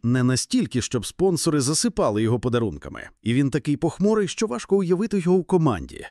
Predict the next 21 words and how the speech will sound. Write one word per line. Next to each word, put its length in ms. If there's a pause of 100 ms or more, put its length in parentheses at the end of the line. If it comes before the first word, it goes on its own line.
(120)
Гейміч 420
міг 140
перемогти 440
тільки 300
в 60
один 280
спосіб, 600
і 100
Піта 360 (160)
озвучив 640
його 180
одночасно 640 (100)
із 200
тим, 260
як 300
я 140
сама 360
дійшла 340
до 100
цього 280
висновку. 680